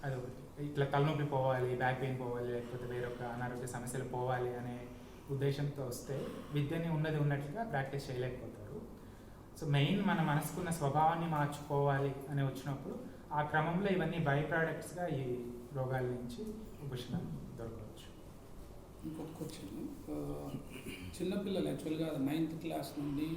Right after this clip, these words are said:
Speaker 2: ఆ, డిగ్రీ వరకు చాలా స్ట్రెస్, they, they go through the lot of stress. మీరు చెప్పే ఈ టీనేజర్స్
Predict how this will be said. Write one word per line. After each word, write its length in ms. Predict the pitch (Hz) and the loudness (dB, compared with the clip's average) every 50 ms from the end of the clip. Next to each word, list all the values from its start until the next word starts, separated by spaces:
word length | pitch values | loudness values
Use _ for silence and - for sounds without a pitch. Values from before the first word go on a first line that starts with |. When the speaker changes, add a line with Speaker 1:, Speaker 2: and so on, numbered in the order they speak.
| 165 - - - 139 135 | -4 -4 -8 -8 -8 -8
Speaker 2:
ఆ, 40 | 127 120 120 | -6 -6 -4
డిగ్రీ 280 | 131 135 147 147 147 143 | -2 0 0 2 2 2
వరకు 300 | 143 143 143 139 - 170 | 0 0 -2 -4 -4 -6
చాలా 480 | - - - - - - 175 165 175 | -8 -8 -8 -10 -8 -6 -4 -4 -2
స్ట్రెస్, 400 | 165 - - - 156 143 - - - | -4 -4 -4 -4 -4 -4 -6 -6 -6
they, 220 | 139 123 123 127 120 | -8 -6 -6 -6 -6
they 280 | 120 - - 127 117 | -8 -8 -8 -8 -6
go 120 | 113 135 139 | -4 -4 -4
through 240 | 135 143 143 139 | -2 -2 -2 -4
the 100 | - 117 | -4 -4
lot 180 | 110 113 107 - | -6 -6 -6 -6
of 120 | 107 - | -8 -10
stress. 580 | - - - 104 - - - - - - - - - - - - - - - | -12 -12 -14 -12 -12 -12 -10 -12 -12 -12 -14 -14 -16 -14 -14 -14 -10 -4 2
మీరు 120 | 156 175 165 | 4 4 4
చెప్పే 340 | 160 165 160 - - 180 | 4 4 0 0 0 0
ఈ 680 | 180 170 156 160 160 160 156 156 156 151 147 147 139 135 | 0 0 0 0 0 0 0 0 0 0 0 0 -2 -4
టీనేజర్స్ 540 | 143 165 170 170 170 165 165 160 156 - - | -2 -2 0 0 0 0 0 -2 -2 -4 -4